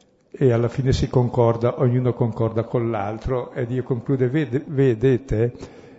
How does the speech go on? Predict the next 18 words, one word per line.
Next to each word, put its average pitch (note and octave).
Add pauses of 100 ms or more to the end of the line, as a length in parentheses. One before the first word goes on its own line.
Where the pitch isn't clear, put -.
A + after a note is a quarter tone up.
(140)
voi D#3+
mi D3
venerate B2+
tutti A2+
così A#2
con G#3+
un C#3+
culto G#2+
diverso." G2 (2000)
E D3+
però, C#3 (560)
e C#3+
Cusano A#2+
proponeva B2+
una A#2
cosa, F#2+ (1400)
che -
i, D3